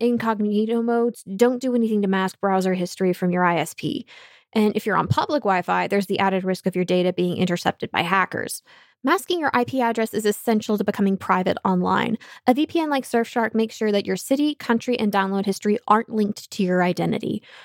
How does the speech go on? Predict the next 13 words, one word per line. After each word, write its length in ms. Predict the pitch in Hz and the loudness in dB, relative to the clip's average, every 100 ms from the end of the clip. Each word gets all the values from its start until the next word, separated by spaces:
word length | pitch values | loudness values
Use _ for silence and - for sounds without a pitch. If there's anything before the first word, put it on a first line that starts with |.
| - | -20
Surfshark 540 | - 294 277 277 269 254 | -6 -4 -2 -2 -2 0
lets 240 | 233 - | -2 0
you 60 | 214 | -2
use 260 | 202 202 | 0 0
their 220 | 185 214 254 | 2 0 0
service 340 | 269 262 247 | 0 0 0
on 160 | 208 196 | 2 2
an 140 | 190 | 2
unlimited 580 | 185 185 240 262 277 220 | 0 0 0 2 0 0
number 260 | 220 214 | 0 2
of 120 | 214 190 | 0 0
devices. 580 | 190 - - - - - | 0 0 0 -4 -4 -4
Laptop, 540 | 202 247 - 302 294 | 0 0 0 -2 -2